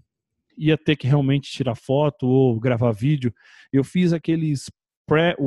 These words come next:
é, pré-wedding, aqueles fotos antes de casamento.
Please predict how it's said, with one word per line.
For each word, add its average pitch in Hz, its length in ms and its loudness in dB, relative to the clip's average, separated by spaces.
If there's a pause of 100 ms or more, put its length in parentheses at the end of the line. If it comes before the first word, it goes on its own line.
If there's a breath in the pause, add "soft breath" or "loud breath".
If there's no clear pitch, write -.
é, 120 140 0
pré-wedding, 135 1080 2
aqueles 117 260 -6
fotos 131 520 -4
antes 131 260 -2
de 131 60 -4
casamento. 127 520 0